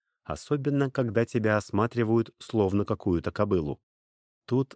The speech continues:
не Греция, где в наготе не видят ничего постыдного. Здесь нравы существенно строже,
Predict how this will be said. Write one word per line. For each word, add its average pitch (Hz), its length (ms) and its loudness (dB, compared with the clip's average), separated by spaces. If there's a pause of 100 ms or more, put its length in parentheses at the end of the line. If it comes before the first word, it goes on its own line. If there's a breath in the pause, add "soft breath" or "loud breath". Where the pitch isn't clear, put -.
(140)
не 123 160 2
Греция, 120 760 0
где 87 260 2
в 95 80 -4
наготе 107 640 0
не 139 200 0
видят 123 360 0
ничего 113 360 2
постыдного. 80 680 -2 (480)
Здесь 90 400 -2
нравы 90 320 2
существенно 87 580 -2
строже, 120 500 0